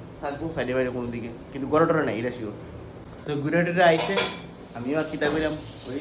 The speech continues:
যেন কিতা কিতা করতেছে, খুচুর খুচুর খুচুর খুচুর করে। আর সর্দি জ্বর, সর্দি তো আমার আইনা দিছে, ওই আমি কত জনে কত কি দিলাম, তো আমার বউ আমার সর্দি আইনা দিছে। ঠিক আছে, আমার সর্দি আইনা দিলা তুমি, হ্যাঁ? খাইছে।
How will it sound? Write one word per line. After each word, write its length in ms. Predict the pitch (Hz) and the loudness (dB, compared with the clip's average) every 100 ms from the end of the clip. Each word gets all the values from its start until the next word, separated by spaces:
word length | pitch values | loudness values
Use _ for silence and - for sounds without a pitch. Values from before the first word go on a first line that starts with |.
| 147 | -4
যেন 140 | 131 135 135 | -4 -4 -4
কিতা 140 | 143 143 | -2 -2
কিতা 140 | 135 | 0
করতেছে, 280 | 139 139 139 139 | -2 -2 -4 -4
খুচুর 200 | 135 147 143 | -4 -4 -4
খুচুর 200 | 135 143 | -2 -4
খুচুর 200 | 139 135 131 | -4 -6 -6
খুচুর 200 | 120 - 135 | -6 -4 -2
করে। 140 | 135 - - - 196 - - | -2 -4 -2 0 2 0 2
আর 80 | 120 - | -2 0
সর্দি 260 | 151 143 170 165 | 0 2 2 6
জ্বর, 160 | 156 143 | 4 4
সর্দি 180 | 143 147 | 2 4
তো 40 | 156 | 6
আমার 120 | 165 165 | 8 6
আইনা 160 | 160 147 | 6 2
দিছে, 200 | 139 147 123 - - 143 - - - - 147 | 0 -2 -2 -6 -4 -4 -4 -8 -12 0 2
ওই 100 | 156 143 | 4 4
আমি 200 | 151 151 151 143 - | 4 2 0 -4 0
কত 280 | 147 147 151 151 143 | 0 0 0 0 2
জনে 220 | 151 156 160 | 2 2 0
কত 160 | 170 175 175 | 0 0 -2
কি 80 | 160 | -2
দিলাম, 200 | 160 160 165 - | 2 2 2 0
তো 40 | 139 135 | 2 4
আমার 120 | 147 | 4
বউ 100 | 143 147 | 6 6
আমার 120 | 147 143 | 8 6
সর্দি 160 | 139 139 | 6 6
আইনা 140 | 135 120 | 6 4
দিছে। 160 | 113 107 - - - | 0 -4 -8 -10 -8
ঠিক 140 | 170 180 | -4 -2
আছে, 160 | 165 - - - - - - 151 | -2 -4 -10 -10 0 2 4 8
আমার 140 | 185 214 | 8 8
সর্দি 180 | 220 190 208 | 8 8 8
আইনা 140 | 226 214 | 8 8
দিলা 120 | 202 214 | 8 6
তুমি, 120 | 220 285 - - - - - - - - - - - - - | 6 4 2 4 4 4 -2 -10 -12 -10 -8 -8 -10 -10 2
হ্যাঁ? 140 | 208 277 - - - - - - - | 6 8 6 4 -2 -4 0 2 4
খাইছে। 280 | - 147 143 | 4 4 4